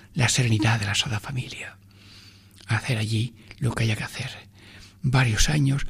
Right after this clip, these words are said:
lo que Dios quiera. Pero la cuenta de los días y de las horas la lleva Dios. Bueno, ¿y, y qué vemos? Bueno, pues, mm, que, mm, eh, el que no trabaje, que no coma. Claro,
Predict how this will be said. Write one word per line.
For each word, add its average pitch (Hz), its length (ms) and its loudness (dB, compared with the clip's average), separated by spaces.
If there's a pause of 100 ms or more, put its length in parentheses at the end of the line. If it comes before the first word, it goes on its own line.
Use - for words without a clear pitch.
(100)
lo 135 140 2
que 131 100 0
Dios 120 160 2
quiera. - 400 -6 (640)
Pero 117 440 2 (160)
la 120 260 4
cuenta 110 600 0 (440)
de 127 220 0
los - 160 -6
días 127 320 2
y 117 40 0
de 113 40 -2
las 110 220 -2
horas 110 280 -4 (200)
la - 80 0
lleva 110 240 -4
Dios. 143 320 -10 (920)
Bueno, 160 300 0 (560)
¿y, 127 600 4
y 131 100 2
qué 131 180 0
vemos? 180 420 0 (800)
Bueno, 147 240 4
pues, - 300 -2 (200)
mm, 123 260 8 (100)
que, 113 280 2 (240)
mm, 120 180 6
eh, 110 180 2 (240)
el 120 220 4
que 104 160 2
no 107 140 4
trabaje, 107 440 0
que 151 140 0
no 113 120 4
coma. 160 400 0 (680)
Claro, 117 340 4